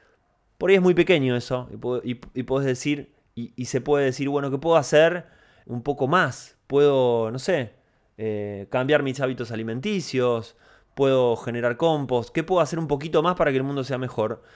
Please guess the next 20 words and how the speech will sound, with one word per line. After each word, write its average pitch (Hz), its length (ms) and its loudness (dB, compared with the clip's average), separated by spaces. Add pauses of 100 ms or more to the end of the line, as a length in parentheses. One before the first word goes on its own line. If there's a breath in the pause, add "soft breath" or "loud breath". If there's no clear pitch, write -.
(180 soft breath)
Sin 151 240 -4
tampoco 185 320 2
exagerarnos 147 580 -2
y 131 40 0
decir, 135 240 -4
"Bueno, 131 260 0
tengo 131 220 0
que 127 80 0
dejar 127 420 -2
todo 151 580 4
y 113 60 -8
me 117 100 -6
tengo 131 120 -2
que 131 60 -4
ir 127 60 -8
con 127 140 -2
el 117 140 0
barco 131 300 2
de 120 100 0
Greenpeace 123 640 -4